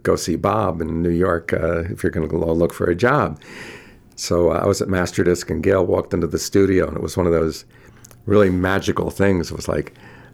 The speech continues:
"Oh, wow, I don't remember Gail being like that," you know. <laughs> And, and apparently she had the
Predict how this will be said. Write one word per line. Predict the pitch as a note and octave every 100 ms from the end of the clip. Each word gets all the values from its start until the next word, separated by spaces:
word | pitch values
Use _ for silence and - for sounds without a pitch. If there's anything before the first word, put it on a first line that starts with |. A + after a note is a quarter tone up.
| -
"Oh, | C#3+ A#2 D2+
wow, | A2 A2+
I |
don't | G#2+
remember | A#2+ F2+ F2
Gail | - F2
being | E2+ E2
like | D2+ D#2+ -
that," | G2+ A2+ E2 -
you | F2+
know. | E2+ F#2
<laughs> |
And, | A2+ - D#3 D#3 D#3 D#3 C#3+ C#3+ - - - - - G3+ F#3 F#3 F3 E3+ - -
and | G2
apparently | - G#2 G2 G2
she | -
had | G2+ F2+
the | F2+ F2 F2+